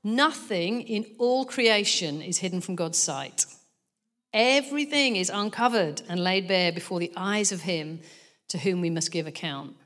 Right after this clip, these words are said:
Therefore," we ha-, let us approach this great high priest. "Therefore," because listen, here's the deal. It's all uncovered. He sees it all. He knows it all. And he invites us to come.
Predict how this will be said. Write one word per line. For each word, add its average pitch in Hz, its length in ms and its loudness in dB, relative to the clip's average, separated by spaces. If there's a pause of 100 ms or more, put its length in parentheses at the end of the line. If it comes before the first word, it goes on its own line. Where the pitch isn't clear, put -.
(500)
Therefore," 247 1080 2 (680)
we 180 120 -2
ha-, 180 160 -6
let 190 180 -6
us 175 120 -4
approach 175 320 -4
this - 340 -6 (360)
great 165 200 -4
high 170 140 -4
priest. 170 520 -8
"Therefore," 202 760 4 (200)
because 226 240 -2
listen, 254 340 -2 (380)
here's 254 220 2
the 247 80 -2
deal. 160 280 0 (480)
It's 311 200 0
all 302 240 4
uncovered. 233 640 4 (340)
He 254 160 -2
sees 311 400 4
it 233 180 2
all. 226 580 6
He 226 200 -4
knows 269 480 2
it 226 100 0
all. 190 540 2 (680)
And 220 160 -2
he 226 120 2
invites 208 320 0
us 175 100 -2
to 185 80 -10
come. 160 400 -10